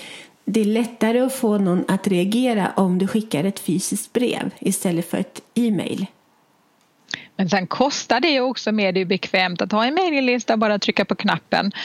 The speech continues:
Speaker 2: Men att, eh, betala porto, det är också en kostnad. Så då måste man ju verkligen tänka på att det är ett bra budskap man
Speaker 1: Ja.
Speaker 2: skickar ut.
Speaker 1: Ja, jo.
Speaker 2: Det är en inves-, större investering.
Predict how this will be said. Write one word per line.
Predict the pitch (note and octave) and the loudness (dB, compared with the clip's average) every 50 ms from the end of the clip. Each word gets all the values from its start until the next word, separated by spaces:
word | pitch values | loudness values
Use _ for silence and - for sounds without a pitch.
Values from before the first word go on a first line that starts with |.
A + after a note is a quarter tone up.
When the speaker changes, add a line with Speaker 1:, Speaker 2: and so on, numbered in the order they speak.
| - - - - - - - - - | -8 -8 -8 -8 -8 -8 -8 -8 -2
Speaker 2:
Men | - G#3+ G#3+ G3+ | 0 0 2 2
att, | F#3+ F3 - - | 2 0 0 0
eh, | G3+ F#3 F3+ | 0 0 2
betala | F3 F3+ E3+ G3+ F#3 F3 E3+ E3+ | 0 0 0 2 2 2 2 0
porto, | - G3 F#3 D#3+ - - - F3+ F3 | 0 0 -2 -2 -2 -4 0 0 2
det | E3+ F3 F3 E3+ | 2 2 2 2
är | |
också | E3+ E3 - - - F#3 | 2 0 -2 0 -2 -2
en | E3+ | 0
kostnad. | - - F#3+ - - - - F3 E3 | 2 0 0 0 0 -2 -2 0 0
Så | - F#3+ | 0 0
då | E3+ E3+ | 0 0
måste | F#3 G3+ A3 G#3+ - A#3 | 0 0 0 2 2 2
man | A3+ A#3 | 2 2
ju | A#3 | 2
verkligen | G#3+ G#3 A#3+ A#3 G#3 - - G3+ G#3 A3+ | 2 2 2 2 2 0 0 0 0 2
tänka | - D4 B3 G#3 - G3 | 2 2 0 2 0 -2
på | - - G3 F#3+ | 0 2 0 2
att | F#3 E3+ | 2 2
det | - F#3+ | 0 -2
är | F3 | -2
ett | - | 0
bra | F#3 F3 F#3+ G#3 B3+ D4 E4 E4 | 0 2 2 4 4 2 2 2
budskap | C4+ C#4 A#3+ - - - - - - - - - | 0 0 -2 -2 -2 -2 -2 -2 -2 -6 -8 -4
man | A3+ - | -2 0
Speaker 1:
Ja. | E4+ | 0
Speaker 2:
skickar | - F#3+ - G3 G3+ A#3+ | 0 2 2 2 2 2
ut. | B3 - - - - - - _ - | 0 0 -4 -8 -8 -8 -8 _ -4
Speaker 1:
Ja, | - C#4 B3 F#3+ D#3+ F#3 A3+ C#4 C#4 - _ - | -2 -2 0 0 -2 -2 -2 -4 -6 -10 _ -4
jo. | - C#4 B3+ G#3 G#3 A#3 D4 - - _ _ | -2 0 0 0 0 -2 -4 -6 -10 _ _
Speaker 2:
Det | - A3 | 0 0
är | G#3 | 2
en | G3+ | 2
inves-, | G3 G3 G3 G3 F#3+ - | 2 2 2 0 0 0
större | - A3 G3 F3+ F#3+ | 0 2 2 2 2
investering. | F#3+ F#3+ G3+ - - A3+ F3 F3+ F3+ G3+ B3 | 2 0 0 0 0 0 2 2 2 0 0